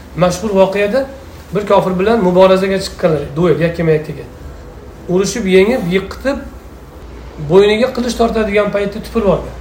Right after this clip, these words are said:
yuzlariga. Hazrat Ali yengib turgan paytda shart turib ketganlar. "Nimaga turib ketding?" deganda, "Shu yoqqacha bo'lgan hamma jangim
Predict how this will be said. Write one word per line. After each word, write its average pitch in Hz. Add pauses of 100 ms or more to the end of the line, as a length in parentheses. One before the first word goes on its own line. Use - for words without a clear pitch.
(1200)
yuzlariga. 165 (160)
Hazrat 160
Ali 170
yengib 180
turgan 156
paytda 131 (480)
shart -
turib 190
ketganlar. - (1120)
"Nimaga 214
turib 226
ketding?" 196
deganda, 170 (480)
"Shu -
yoqqacha 226 (280)
bo'lgan 180
hamma 220 (120)
jangim 165